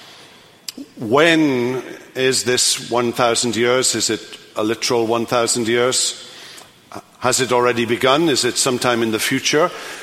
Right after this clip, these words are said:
If it's in the future, what, what is,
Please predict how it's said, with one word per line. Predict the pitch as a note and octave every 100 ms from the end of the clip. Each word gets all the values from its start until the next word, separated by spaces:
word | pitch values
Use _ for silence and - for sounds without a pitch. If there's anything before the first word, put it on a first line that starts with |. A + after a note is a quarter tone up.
| - C#3
If | B2
it's | B2 C3
in | B2+
the | A#2+
future, | - C3+ - D3+
what, | C#3+ C#3 D3 - - - - - - - _ _ - _ _ - - - - _ _ _ - -
what | G#2+ A#2+ C3+
is, | C#3+